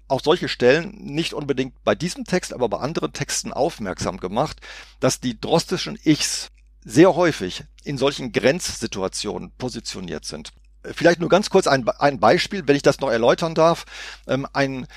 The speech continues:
sehr schönes Beispiel, ähm, aus dem Gedicht, ähm,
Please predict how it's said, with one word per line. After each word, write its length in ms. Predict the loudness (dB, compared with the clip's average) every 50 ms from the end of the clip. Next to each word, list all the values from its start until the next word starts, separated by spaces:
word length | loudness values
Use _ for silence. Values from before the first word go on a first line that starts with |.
| -20 -16 -4
sehr 180 | 2 2 2 2
schönes 340 | 2 0 0 -2 -2 -2
Beispiel, 640 | 4 4 4 4 4 0 -4 -2 0 0 0 0 -2 -2
ähm, 200 | 0 0 0 0
aus 220 | 0 0 0 0 0
dem 180 | -2 -8 -8
Gedicht, 540 | -8 -4 -2 -2 -2 -2 -4 -6 -10 -12 -10 -4
ähm, 420 | 0 2 2 2 0 -4 -10 -10